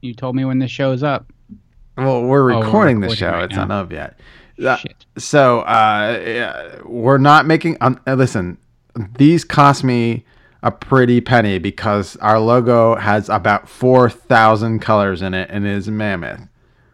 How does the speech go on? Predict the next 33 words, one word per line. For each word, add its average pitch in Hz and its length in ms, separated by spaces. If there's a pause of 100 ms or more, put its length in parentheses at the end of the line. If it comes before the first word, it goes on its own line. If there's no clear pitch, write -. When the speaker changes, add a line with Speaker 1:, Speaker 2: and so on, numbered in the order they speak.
(1800)
Speaker 2:
So 117 340
to 113 160
print 185 360
that 135 160
on 113 160
a 107 40
shirt 143 600
costs 101 360
money. 110 520 (400)
And 131 140
then 147 160
I 131 120
couldn't 156 280
just 131 220
buy 120 200
cheap - 460
Gildan 135 480
shirts. 113 380
I 98 100
had 110 300
to 113 80
buy 101 260
the 95 120
Polyblend 113 720
shirts, 95 420
the 104 140
nice 123 340
soft 127 480
ones. 92 460 (840)
So, 104 720
yeah, 98 460
these 104 280
aren't, 104 360